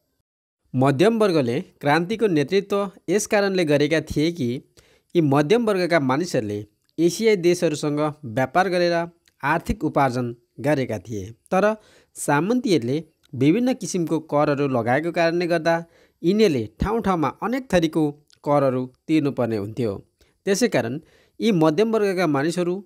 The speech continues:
स्वतन्त्र व्यापार तथा व्यवसायको निमित्त सङ्घर्ष गरिरहेका थिए। त्यसै कारण फ्रान्सको क्रान्ति दुई परस्पर विरोधी गुटहरूको सङ्घर्षको उपज हो। एक, राजनीतिक रूपमा प्रभावशाली गुट, जसमा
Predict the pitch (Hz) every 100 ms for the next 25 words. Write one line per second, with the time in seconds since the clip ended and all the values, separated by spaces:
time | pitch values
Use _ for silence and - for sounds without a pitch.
0 | _ _ _ - 170 190 214 208 160 156
1 | 165 151 127 127 117 131 _ 120 131 151
2 | 165 185 175 185 175 - - 147 143 131
3 | 131 127 - - - 170 156 131 117 117
4 | 110 101 117 - 120 87 _ _ _ _
5 | _ _ _ _ _ _ _ _ _ -
6 | 165 - 233 180 123 147 _ _ 151 180
7 | 202 226 - 185 180 185 180 - - 123
8 | 160 107 - - 175 208 - 240 202 160
9 | 175 165 147 156 170 151 143 160 151 -
10 | 156 180 202 202 175 147 131 123 113 127
11 | 101 - _ _ _ _ _ _ 180 165
12 | - - _ _ _ 131 131 151 180 220
13 | 196 175 175 - 143 147 180 180 156 139
14 | 113 104 - - 143 160 165 180